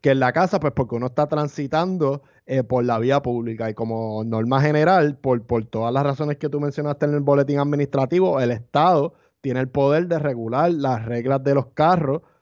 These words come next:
y las reglas del tránsito porque tiene que mantener la seguridad, eh, en la vía pública. Otra cosa que, que,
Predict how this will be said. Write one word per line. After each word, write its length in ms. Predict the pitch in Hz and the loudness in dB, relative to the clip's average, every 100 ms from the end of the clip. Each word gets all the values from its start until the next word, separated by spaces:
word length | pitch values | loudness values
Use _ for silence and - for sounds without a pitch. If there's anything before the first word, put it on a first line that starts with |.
| _ | _
y 120 | 131 | -6
las 160 | 123 113 | -4 -4
reglas 280 | 113 127 | -2 -2
del 160 | 135 135 | -2 -2
tránsito 600 | 156 180 359 175 156 139 | 0 -2 -2 -6 -6 -4
porque 260 | 131 117 113 | -6 -6 -6
tiene 200 | 113 113 | -6 -4
que 80 | |
mantener 340 | 139 139 139 151 | -2 -2 -2 2
la 140 | 175 | 2
seguridad, 680 | 147 139 131 120 113 143 180 - _ _ - | 2 -2 -2 -2 0 0 0 -8 _ _ -2
eh, 540 | 143 135 127 127 127 | 2 6 6 6 4
en 160 | 135 127 | 0 -2
la 100 | 117 | 0
vía 220 | 113 131 | 0 0
pública. 500 | 139 127 117 110 107 - _ _ - | 0 -4 -4 -4 -8 -10 _ _ -6
Otra 280 | 123 117 127 | -2 0 0
cosa 240 | 135 143 | 0 0
que, 380 | 147 143 143 143 | 0 2 2 0
que, 880 | 151 143 139 139 139 139 135 135 | 0 2 2 2 2 2 2 0